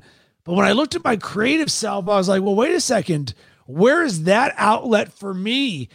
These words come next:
And where is the like-minded community where I can speak to them and they can give me energy and resources and knowledge as well?" And I was like, "You know what?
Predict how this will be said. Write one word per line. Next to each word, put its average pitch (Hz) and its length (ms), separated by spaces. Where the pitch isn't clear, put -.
And 240 500
where 247 420
is 220 120
the 240 120
like-minded 233 760
community 214 840
where 175 220
I 226 200
can 226 180
speak - 380
to 196 120
them 214 460
and 175 180
they 247 140
can 233 160
give 202 260
me 233 340
energy 214 580
and 170 200
resources 214 720
and 180 180
knowledge 208 420
as 143 140
well?" 180 560
And 180 100
I 196 80
was 190 100
like, 180 100
"You 190 80
know 226 140
what? 277 360